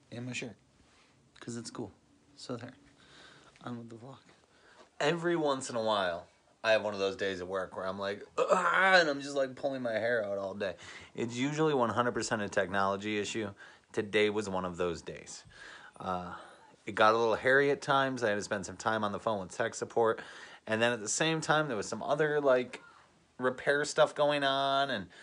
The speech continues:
like, it just, it backs up service. And I get so stressed out when I'm backing up service. Plus, at McDonald's, we just started fresh beef.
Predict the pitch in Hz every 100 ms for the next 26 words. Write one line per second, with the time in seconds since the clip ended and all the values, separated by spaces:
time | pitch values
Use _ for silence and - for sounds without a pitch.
0 | - - - 110 107 123 120 139 - -
1 | 120 - 120 156 165 151 127 - 147 139
2 | 139 139 117 117 - 156 156 - 143 131
3 | 139 131 123 123 123 127 117 - 131 117
4 | - 170 170 170 165 156 151 139 135 135
5 | 139 139 107 - 135 120 95 117 160 -